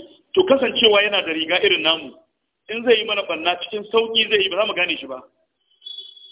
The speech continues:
An gane wannan ko? Me yasa ba za mu gane shi ba? Yana da riga irin namu. Yana da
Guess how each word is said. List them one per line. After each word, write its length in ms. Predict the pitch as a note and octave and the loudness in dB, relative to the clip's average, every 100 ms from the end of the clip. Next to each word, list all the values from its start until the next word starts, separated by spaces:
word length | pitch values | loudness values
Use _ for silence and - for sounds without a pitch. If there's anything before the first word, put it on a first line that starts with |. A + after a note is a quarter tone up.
| F#3+ - - | -20 -20 -14
An 80 | F#3 | -2
gane 160 | G#3 | -2
wannan 220 | G3 F#3+ E3 | 0 -4 -2
ko? 260 | - - - - - - - _ - | -2 -4 -20 -20 -20 -20 -20 _ -4
Me 100 | G3 | 0
yasa 200 | A#3+ C4 | 2 2
ba 80 | G3+ | 4
za 100 | G3+ | 2
mu 80 | G3 | 2
gane 200 | F#3+ F3 | -2 0
shi 80 | F#3 | 0
ba? 200 | G3+ - - - _ | 0 -2 -12 -20 _
Yana 340 | - A3 G3+ E3+ | 2 4 4 2
da 60 | E3 | 2
riga 420 | D#3+ D3+ E3 F#3 G3+ | 0 2 2 4 2
irin 240 | F3+ D3 | 0 -2
namu. 320 | C#3+ D3 C3+ B2 _ _ _ _ _ _ _ _ _ _ _ _ _ _ - | -4 -4 -6 -14 _ _ _ _ _ _ _ _ _ _ _ _ _ _ -2
Yana 280 | G3+ A3 F#3+ | 2 4 4
da 80 | E3 | 2